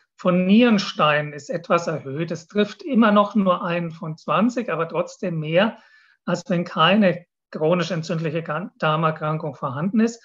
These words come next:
Und zwar sind's vor allen Dingen die Steine in der Niere aus Oxalsäure, die Oxalsäuresteine. Und wie kommt es zustande?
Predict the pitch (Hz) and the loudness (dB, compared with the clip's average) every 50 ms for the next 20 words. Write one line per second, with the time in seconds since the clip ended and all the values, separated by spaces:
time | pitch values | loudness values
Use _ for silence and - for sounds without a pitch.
0 | - - - - - _ _ - 170 160 160 - 180 156 165 196 - - - 214 | -20 -20 -20 -20 -20 _ _ -6 -6 -6 -6 -2 0 2 2 2 2 0 0 0
1 | 190 190 - - - 196 156 143 151 160 202 214 202 214 202 202 202 196 196 - | 0 0 -2 -6 -8 -8 -6 -4 0 2 2 4 4 4 4 4 2 2 0 -4
2 | - _ _ _ _ _ 165 160 160 - - - - 151 151 160 180 208 214 208 | -10 _ _ _ _ _ -8 -8 -6 -8 -10 -6 -4 -2 0 2 2 2 2 2
3 | 196 190 190 190 175 175 175 180 185 185 190 165 147 165 165 165 - - 170 165 | 2 0 0 -2 -2 -2 -2 -2 -2 -2 -2 -4 -4 -4 -6 -6 -6 -10 -12 -12
4 | - - - 156 151 156 175 196 202 196 - 170 143 139 143 135 139 131 - 208 | -14 -10 -6 -2 0 4 4 4 2 2 -2 -4 -4 -4 -4 -6 -8 -12 -12 -12
5 | 254 254 180 - - - - 160 156 165 185 220 208 - - 160 147 143 143 139 | -12 -12 -12 -12 -14 -12 -6 -4 0 0 0 0 -2 -4 -6 -4 -4 -4 -6 -10
6 | - - - - 139 143 151 147 147 - _ _ _ _ _ - - - - _ | -12 -12 -12 -12 -12 -12 -12 -14 -16 -20 _ _ _ _ _ -20 -20 -20 -20 _
7 | _ _ - 170 156 151 175 220 254 - - 240 208 208 208 214 190 - - - | _ _ -6 -6 -4 0 0 0 0 2 2 2 2 2 2 0 -2 -4 -6 -14
8 | - - - - - 175 160 - - - - 160 170 202 240 226 247 254 254 | -20 -20 -20 -12 -10 -8 -8 -8 -8 -6 -2 0 2 2 4 4 4 2 2